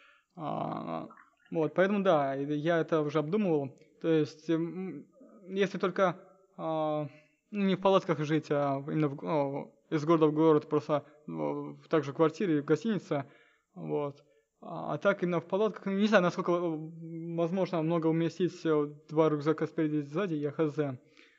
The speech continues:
Может быть, этого достаточно, вот. А, да, поэтому велосипед, действительно. И я думал, то, что, ну, если реально вдали... Ну, у меня есть идея ездить далеко, но не прямо сейчас, а вообще в будущем.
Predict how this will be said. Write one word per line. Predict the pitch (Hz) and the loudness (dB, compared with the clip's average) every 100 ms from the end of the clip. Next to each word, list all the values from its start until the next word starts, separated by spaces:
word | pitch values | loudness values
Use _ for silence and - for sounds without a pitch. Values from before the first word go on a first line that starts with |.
| _ - | _ -16
Может | 170 165 151 | -6 -4 -2
быть, | 151 | -2
этого | 156 151 | -2 0
достаточно, | 160 214 175 - 156 | 0 0 -4 -2 0
вот. | 151 147 - - - - - | 2 2 0 -18 -20 -14 -2
А, | 160 156 | 0 2
да, | 220 247 | 2 2
поэтому | 175 208 220 160 | 2 4 4 4
велосипед, | 175 175 190 - 165 - - | 2 2 -2 0 0 0 -6
действительно. | 160 151 160 151 143 135 - - | -6 -2 -2 -2 -8 -8 -16 -6
И | 175 | -2
я | 190 185 226 175 170 165 | 0 2 2 2 -6 -6
думал, | 220 220 175 | -2 0 0
то, | 196 | -2
что, | - 190 | -6 -6
ну, | |
если | 160 175 190 190 170 - - - | -6 -6 -4 0 -2 -2 -20 -8
реально | 196 180 185 147 | 0 2 2 4
вдали... | 165 151 151 - | 4 2 0 2
Ну, | |
у | 185 | 2
меня | 170 190 | 2 0
есть | 180 185 202 175 | -2 -4 -4 -4
идея | 156 180 156 131 - _ 160 | -2 -2 -2 -4 -12 _ -4
ездить | 165 160 156 175 | 0 0 -2 2
далеко, | 165 165 170 302 233 | 4 4 2 -2 0
но | 175 185 | 0 2
не | 180 | 2
прямо | 214 226 | 4 2
сейчас, | 190 - 160 143 | -2 -2 -2 0
а | 156 | -2
вообще | 151 - | -2 0
в | 160 | -2
будущем. | 151 185 156 - 147 | 2 2 2 -2 -6